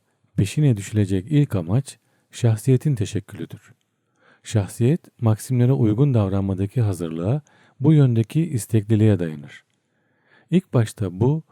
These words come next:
okul maksimleri, daha sonra insanlığın maksimleridir. Başlangıçta çocuk kurallara itaat eder. Maksimler aynı zamanda kurallardır. Fakat öznel kurallardır ve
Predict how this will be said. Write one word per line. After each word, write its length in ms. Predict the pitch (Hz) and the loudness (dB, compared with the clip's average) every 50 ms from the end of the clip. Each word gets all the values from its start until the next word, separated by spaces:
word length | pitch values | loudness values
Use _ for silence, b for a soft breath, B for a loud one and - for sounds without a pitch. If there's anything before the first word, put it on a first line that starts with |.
| b b b b b b | b b b b b b
okul 340 | - 120 - - - 156 147 | -4 -4 -2 0 -2 -2 0
maksimleri, 800 | 127 107 92 85 - - - 92 85 80 80 80 85 110 143 156 - _ _ _ _ _ | -2 -4 -6 -6 -10 -12 -10 -10 -8 -6 -6 -4 -2 -2 -4 -4 -8 _ _ _ _ _
daha 200 | 110 113 143 165 | 0 2 2 2
sonra 500 | 170 - 143 123 120 123 151 160 165 - - _ | 0 0 0 0 2 2 2 2 0 -2 -4 _
insanlığın 580 | 143 131 120 - - 135 135 135 139 143 147 135 | 0 0 0 2 2 0 2 4 4 4 4 4
maksimleridir. 840 | 117 98 92 - - - 98 85 82 80 78 78 73 82 - - _ _ _ _ _ _ - | 2 0 -2 -6 -8 -10 -8 -8 -8 -8 -10 -10 -12 -12 -14 -18 _ _ _ _ _ _ 0
Başlangıçta 920 | 107 107 104 - 135 131 131 131 131 131 - - - 165 165 165 175 - _ - | 0 0 2 2 0 0 2 0 -2 -4 -6 -2 -2 0 0 0 -4 -8 _ 0
çocuk 300 | - 127 117 139 - - | 2 2 2 2 -2 0
kurallara 420 | - 117 117 113 110 113 117 127 | 2 4 4 6 4 4 4 4
itaat 360 | 120 107 - 113 104 98 - | 4 4 4 2 2 2 0
eder. 380 | 95 85 98 98 104 - - _ _ _ _ b b b b b b b | -4 -10 -10 -10 -12 -14 -20 _ _ _ _ b b b b b b b
Maksimler 500 | 135 147 156 - - 143 135 131 139 - - | 2 2 2 2 0 0 2 2 2 2 2
aynı 220 | 131 135 135 120 | 2 4 4 4
zamanda 460 | 104 101 101 90 87 87 87 87 123 | 2 0 -2 -2 -4 -8 -2 -2 -2
kurallardır. 640 | 127 - 123 104 98 87 85 85 80 78 - - 110 - _ _ b b b b b b - | 0 2 2 2 2 0 -2 -8 -10 -10 -12 -14 -16 -16 _ _ b b b b b b -6
Fakat 260 | 123 - 127 120 113 - _ _ - | -2 0 0 -2 -2 -4 _ _ 2
öznel 420 | 127 107 92 - 110 117 117 110 | 4 4 4 4 2 2 2 0
kurallardır 760 | 101 - 101 82 82 80 80 82 80 80 80 _ 131 127 127 113 | 0 -4 -6 -8 -8 -12 -12 -14 -16 -16 -6 _ -4 -2 0 0
ve 180 | 117 117 117 | -2 -2 -2